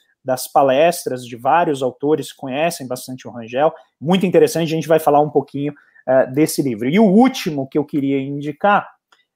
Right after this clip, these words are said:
é este, né, Inácio Rangel, um elogio à ousadia, que tem uma série de artigos do próprio Rangel, que ele publicava em várias revistas, em, em jornais. Vale muito a pena ler.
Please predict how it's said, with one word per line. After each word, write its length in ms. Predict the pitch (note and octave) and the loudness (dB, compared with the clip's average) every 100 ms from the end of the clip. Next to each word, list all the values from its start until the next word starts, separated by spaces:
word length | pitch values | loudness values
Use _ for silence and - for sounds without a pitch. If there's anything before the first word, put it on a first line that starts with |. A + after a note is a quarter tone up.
| _ _ _ _ _ _ _ _ - | _ _ _ _ _ _ _ _ -6
é 120 | C3+ | 0
este, 520 | D3+ E3+ - - F3+ C4+ A3 | 4 4 0 -4 -6 -8 -16
né, 280 | C3 C#3 C3+ - | -8 -4 -4 -6
Inácio 480 | C#3+ D#3 A#3 - | -2 0 2 0
Rangel, 460 | D#3 D#3 B2+ C#3+ E3 | -2 -2 0 4 4
um 80 | D#3+ | 4
elogio 640 | D#3 C#3+ A2+ C3 D#3 D3+ - | 4 2 0 -2 0 -2 -4
à 120 | C#3+ | -4
ousadia, 580 | C3+ C3+ E3 B2+ E3+ F3+ | -2 2 0 0 -2 -2
que 140 | G3+ | -2
tem 260 | - D#3+ F3 | -4 -4 -2
uma 140 | E3 | -2
série 400 | - - G3+ G#3+ | -2 2 4 4
de 100 | F#3+ | 2
artigos 500 | F#3 - F#3 F3+ C#3+ | 0 -2 -6 -6 -2
do 140 | F3+ | 0
próprio 380 | G#3 F#3 F3 E3+ | 2 2 2 0
Rangel, 420 | D3+ C#3 C3 E3 | -6 -4 2 2
que 80 | D#3+ | 2
ele 100 | C#3 | -2
publicava 560 | C3+ C3+ B2+ C3+ C#3+ C#3 | -6 -6 -6 -4 -4 -4
em 120 | C3+ | -4
várias 360 | C3+ D#3 D3 - | 0 2 2 0
revistas, 720 | A2 C3 F3+ D#3 - A2+ A2+ | -8 -6 -4 -4 -4 -6 -8
em, 260 | A2+ A2+ A#2+ | -14 -16 -18
em 60 | A#2+ | -10
jornais. 600 | A#2+ G#2+ A#2+ D3 F3 - _ _ _ - | -10 -6 -4 -2 -2 -6 _ _ _ 0
Vale 200 | D#3+ E3 | 2 2
muito 340 | D3+ G3 A3+ | 0 2 2
a 20 | |
pena 300 | E3+ D3+ C#3+ | 0 0 -2
ler. 300 | B2 C#3 F3 | 0 0 -2